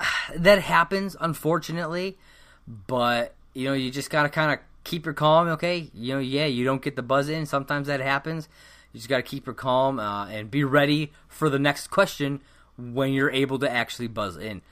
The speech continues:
Uh, <sighs> other than that, I don't know. You know, she would have only been,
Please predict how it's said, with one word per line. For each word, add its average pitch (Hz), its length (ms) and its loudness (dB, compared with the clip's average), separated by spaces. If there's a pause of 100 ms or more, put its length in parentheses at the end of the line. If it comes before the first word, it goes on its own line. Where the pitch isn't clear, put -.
(300)
Uh, 85 840 -8 (180)
<sighs> - 200 -8
other 139 240 0
than 131 180 0
that, 131 240 0
I 120 60 -2
don't 120 140 -2
know. 117 220 -2 (400)
You 123 260 -4
know, 127 60 0
she 135 160 -2
would 135 120 2
have 131 100 0
only 151 280 2
been, 143 440 2